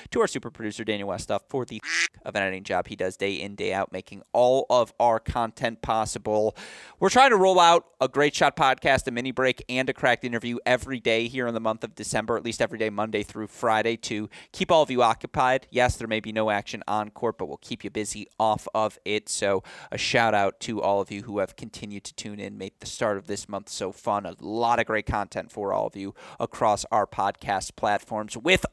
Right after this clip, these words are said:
all of that said, for the first time in this twenty twenty-three Division One men's college tennis season, for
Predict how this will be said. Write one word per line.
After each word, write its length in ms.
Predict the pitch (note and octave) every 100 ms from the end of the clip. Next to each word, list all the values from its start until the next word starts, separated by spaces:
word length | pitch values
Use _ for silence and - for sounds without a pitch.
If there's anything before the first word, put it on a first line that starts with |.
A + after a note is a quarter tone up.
| -
all 320 | G#3 C#4 D4+
of 120 | C4+
that 260 | B3 A3+ -
said, 340 | A#3 F#3 A2 - - _
for 220 | - D#3+
the 60 | E3+
first 300 | F3 D#3 -
time 200 | C#3+ - _
in 140 | A#2 A#2+
this 140 | A#2+
twenty 240 | - A#2+
twenty-three 480 | A#2 B2 A2 B2+ A2
Division 340 | - - G#2 G#2
One 140 | G2+
men's 220 | G2 G2+
college 360 | - A2 G2 -
tennis 220 | - G2
season, 380 | - G#2+ G2 F2+
for 480 | - - D#4 D#4+ -